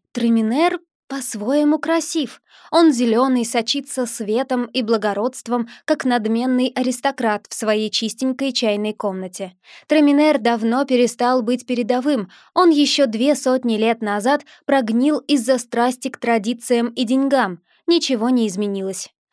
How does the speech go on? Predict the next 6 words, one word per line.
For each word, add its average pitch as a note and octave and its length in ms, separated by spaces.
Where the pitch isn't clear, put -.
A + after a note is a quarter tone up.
«Ой, D#4 220
не E4 220
терпится G#4 640
на G#4 160
все G4 280
посмотреть!» F#4 760